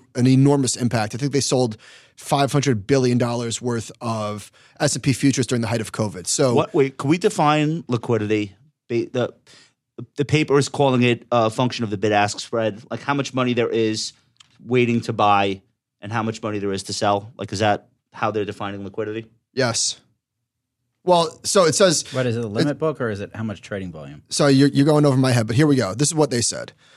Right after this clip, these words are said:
Speaker 1: The supply of liquidity in the equity market, as measured by the average size of the best bid and offer in the market, has declined precipitously. In the case of single stocks, liquidity has been declining pretty steadily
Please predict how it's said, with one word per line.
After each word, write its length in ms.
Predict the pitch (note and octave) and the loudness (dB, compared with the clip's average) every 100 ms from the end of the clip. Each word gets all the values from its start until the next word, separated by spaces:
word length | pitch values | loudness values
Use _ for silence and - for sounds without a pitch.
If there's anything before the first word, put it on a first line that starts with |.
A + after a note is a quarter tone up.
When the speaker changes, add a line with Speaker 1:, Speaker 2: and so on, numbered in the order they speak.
| _ _ | _ _
Speaker 1:
The 80 | C#3+ | -2
supply 400 | D3 - E3+ G3 | -2 0 2 2
of 100 | F#3 | 0
liquidity 540 | - - D3 C3 C3+ | -4 0 0 2 2
in 80 | A#2+ | 2
the 100 | A#2 C#3 | 0 -4
equity 260 | C#3 D#3 | -2 0
market, 460 | C3+ B2 A2+ A#2 A2+ - | 0 0 -2 -4 -6 -4
as 160 | A#2+ | -2
measured 320 | B2 C#3 C#3+ C#3 | 2 2 2 0
by 120 | A#2+ | 0
the 160 | A#2+ - | 0 -2
average 440 | B2+ C3 D3+ - | -2 -2 -2 -2
size 440 | - C3 B2+ A#2 | 0 2 2 0
of 180 | - A2+ | -2 -6
the 80 | A2 | -6
best 560 | F#2 - C3+ D3+ A#2+ G2 | -6 0 0 0 -4 0
bid 140 | C3+ | 2
and 100 | C#3 | 2
offer 300 | B2 B2 C3 | 0 -2 0
in 40 | |
the 60 | B2+ | 0
market, 400 | A2+ G#2+ A#2 G#2+ _ _ _ _ _ | 0 -2 -4 -6 _ _ _ _ _
has 200 | C#3 C#3 | 0 0
declined 380 | - - C3+ A#2+ | -2 -4 -2 -2
precipitously. 840 | G#2+ - F#3+ - A#2 - F2 F#2 - _ _ _ _ | -4 -2 -2 -2 -4 -4 -8 -12 -18 _ _ _ _
In 60 | C3+ | 0
the 80 | C#3+ | 2
case 240 | D3+ B2+ | 2 0
of 60 | A#2 | -2
single 320 | - F3 C3+ | 0 0 0
stocks, 440 | - B2+ A#2+ - | 0 0 0 -4
liquidity 460 | B2+ B2 - D3+ D3 | -8 -6 -2 2 2
has 100 | B2 | 0
been 140 | A#2+ | -2
declining 460 | G2+ - C3 A#2+ G#2+ | -4 -4 -2 -2 -4
pretty 280 | - D3+ C#3 | -6 -2 -2
steadily 640 | - C#3 A2+ G#2 G2 | -2 -2 -2 -4 -8